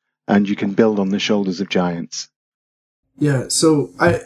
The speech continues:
Speaker 2: I actually have been working on a blog article about what is a build tool useful for.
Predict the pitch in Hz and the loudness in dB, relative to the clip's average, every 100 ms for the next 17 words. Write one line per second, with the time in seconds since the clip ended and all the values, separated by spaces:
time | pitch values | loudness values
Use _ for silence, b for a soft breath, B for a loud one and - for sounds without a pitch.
0 | - 165 185 202 202 190 165 147 147 143 | -4 2 4 4 4 2 4 4 2 2
1 | 131 139 139 143 131 123 127 123 123 131 | 4 2 2 2 2 4 4 4 2 2
2 | 120 - 117 117 120 120 117 120 117 117 | 0 0 -2 0 2 0 0 -2 -2 -2
3 | 113 117 113 - 120 120 117 117 120 110 | -2 0 -2 0 2 2 4 2 2 2
4 | 127 117 120 127 117 107 117 120 - 117 | 2 2 0 -2 -2 0 2 2 0 -4
5 | - 110 107 110 | -2 -2 -2 -10